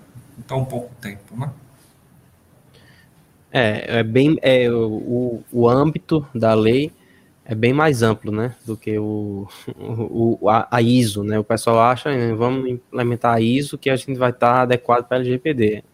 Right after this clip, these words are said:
Speaker 2: É, A iso é só uma das partes da L G P D, né? Mas, assim, Denis, eu queria, a gente já tá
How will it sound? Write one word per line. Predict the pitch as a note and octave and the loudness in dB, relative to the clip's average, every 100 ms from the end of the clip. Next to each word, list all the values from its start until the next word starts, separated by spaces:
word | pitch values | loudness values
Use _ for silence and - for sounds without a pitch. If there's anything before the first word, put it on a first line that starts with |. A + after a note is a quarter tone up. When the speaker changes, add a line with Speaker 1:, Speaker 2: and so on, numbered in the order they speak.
| _ | _
Speaker 2:
É, | A#2 G1+ | -20 -18
A | G1+ C3+ | -10 -4
iso | D3+ F3 E3+ | -2 -2 -2
é | |
só | - - F#3+ G#3+ - - - - _ _ _ | -2 2 4 4 2 -14 -20 -20 _ _ _
uma | C#3 F#3+ G3 | 4 6 6
das | F3 - | 4 0
partes | - B2 C3+ - D3 D3 - _ _ _ | 0 2 2 -2 -8 -8 -12 _ _ _
da | - B2+ | 4 4
L | C3 | 4
G | B2+ C3 | 2 2
P | D#3+ | 2
D, | C#3+ G#2 G2 _ _ _ _ _ | 2 2 0 _ _ _ _ _
né? | A2 A#2+ - - _ | -4 -4 -8 -20 _
Mas, | - B2 C#3+ | -4 0 2
assim, | D3+ - C#3+ C3 - | 0 0 0 0 -6
Denis, | B2 D3 C#3 A#2+ | 0 2 2 2
eu | C3 C#3 | 0 0
queria, | - C#3+ C#3 C3 | -2 0 2 2
a | A#2 A#2 | 2 0
gente | B2+ | 0
já | B2+ | -2
tá | B2+ C3 B2 A#2+ | 0 2 2 0